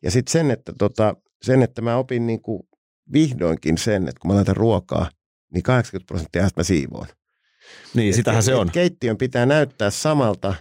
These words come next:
Speaker 2: Joo.
Speaker 1: kun sä lopetat, kun sä aloitat.
Speaker 2: Joo.
Speaker 1: Ja si-, silloin tulee sellainen fiilis, että hei, mä alan osata tätä hommaa. Ja sitten,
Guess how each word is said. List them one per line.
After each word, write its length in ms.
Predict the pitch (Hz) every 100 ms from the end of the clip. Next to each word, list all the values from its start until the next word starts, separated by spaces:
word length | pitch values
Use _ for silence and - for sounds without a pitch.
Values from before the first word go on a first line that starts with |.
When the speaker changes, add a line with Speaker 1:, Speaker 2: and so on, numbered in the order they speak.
| -
Speaker 2:
Joo. 240 | 101 92 - _ _ -
Speaker 1:
kun 120 | 95
sä 140 | 107
lopetat, 420 | 113 120 147 92 -
kun 120 | -
sä 100 | 82
aloitat. 340 | 90 80 - - -
Speaker 2:
Joo. 240 | 104 87 80 - -
Speaker 1:
Ja 80 | -
si-, 200 | 107 135
silloin 280 | 123 190 160
tulee 200 | - 104
sellainen 200 | 98 101
fiilis, 280 | 120 104 92
että 140 | 95
hei, 80 | 135
mä 160 | 123 139
alan 160 | 107
osata 280 | 110 104 90 -
tätä 200 | 71 92
hommaa. 400 | 87 80 - - - - -
Ja 60 | 92
sitten, 300 | 131 -